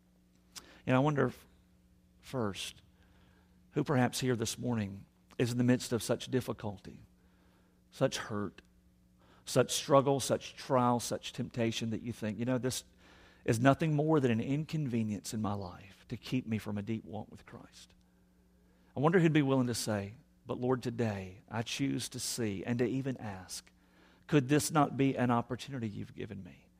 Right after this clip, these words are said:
to make your name great, to praise you deeper than ever before, and to minister to others through what you've done in my life?"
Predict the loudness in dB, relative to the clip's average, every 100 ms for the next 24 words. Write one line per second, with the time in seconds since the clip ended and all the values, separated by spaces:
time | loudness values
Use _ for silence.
0 | _ _ _ _ _ -4 -2 -2 -2 -4
1 | -4 -6 -10 -14 -20 _ _ _ _ _
2 | _ _ -4 -4 2 4 4 2 -2 2
3 | 2 2 0 0 0 -2 -6 -8 -12 -12
4 | -16 _ _ _ _ _ _ -2 -2 2
5 | 2 4 4 4 0 -4 -2 -2 -4 -6
6 | -12 -16 -20 _ _ _ _ -2 2 2
7 | 2 -4 -4 -6 -6 -6 -10 -14 -20 -20
8 | -20